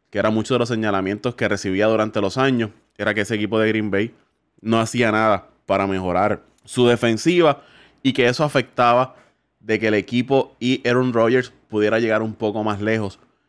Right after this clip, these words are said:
en la postemporada. Los Packers llevaban, llevan dos temporadas consecutivas que pierden los, los playoffs. Las expectativas de esta temporada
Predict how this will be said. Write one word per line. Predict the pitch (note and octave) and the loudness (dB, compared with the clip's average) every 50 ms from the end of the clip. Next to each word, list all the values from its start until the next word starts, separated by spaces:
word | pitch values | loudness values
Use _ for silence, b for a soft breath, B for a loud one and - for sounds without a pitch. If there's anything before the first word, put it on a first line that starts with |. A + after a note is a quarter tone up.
| _ _ _ _ _ | _ _ _ _ _
en | - G#2+ A#2+ B2 A#2+ A#2 | -4 -2 -2 0 0 0
la | A2 G#2 G#2 - | 0 0 0 0
postemporada. | A2+ A2 G#2+ - - A#2 A2 A2 G#2+ - A2+ A2 C3+ E3+ E3+ D#3+ D3 C#3 C#3 - - _ _ _ _ _ _ _ | 0 -2 -2 -2 -2 -2 -2 -2 -2 -2 0 2 2 4 4 4 4 4 2 -2 -8 _ _ _ _ _ _ _
Los | - F#2 F2+ | -14 -14 -8
Packers | - - G#2+ A#2+ B2 C3+ B2 | -4 -2 -2 0 0 -2 -2
llevaban, | A2+ A2+ A2 G#2+ G#2 A#2 B2 A#2+ G#2 G2 G2+ G#2 | 0 0 2 4 4 2 2 0 -2 -6 -6 -2
llevan | G#2+ A#2 C3 C#3 C3 A2 | 0 2 2 2 2 2
dos | G2 B2+ F3 - - B2+ - _ _ _ | 2 2 0 0 -2 -8 -20 _ _ _
temporadas | A#2 G#2+ G2+ - G2+ F#2 F#2+ G#2+ A2+ | -8 -8 -6 -4 -2 0 0 0 0
consecutivas | - A#2+ A2+ A2+ A#2 G#2 G2+ F#2+ A2 A#2 A#2 G#2+ | -2 -6 -6 -6 -6 -6 -4 -4 -2 -2 -4 -4
que | - - F#2+ | -4 -8 -8
pierden | - - F#2+ G2+ G2+ A2 A2 G#2+ G#2+ | -6 -6 -6 -4 -4 -4 -2 -2 -2
los, | G#2 F#2+ F#2 E2+ - - _ _ _ _ _ _ _ _ _ _ _ | -2 -2 -4 -6 -8 -14 _ _ _ _ _ _ _ _ _ _ _
los | - G2 G2+ G2+ | -4 -2 -2 -2
playoffs. | - - D3+ D#3 F#3 F#3 F3 E3+ D#3 D3+ - _ _ _ _ _ _ _ _ _ _ | -4 -2 0 2 4 4 4 4 2 0 -4 _ _ _ _ _ _ _ _ _ _
Las | - F2+ F#2+ | -6 -6 -6
expectativas | - - - F#2+ - - F2 E2+ G2 A2 A#2+ A#2 | -6 -6 -10 -8 -6 -6 -4 -2 -2 0 0 0
de | |
esta | A2+ - A2+ | -2 -2 -4
temporada | A2 A2+ A2+ G#2+ - G#2+ G2 F#2+ G#2 G#2+ A2+ A2 G#2 F#2 - | -4 -4 -4 -4 -4 -2 0 2 2 4 4 4 2 2 0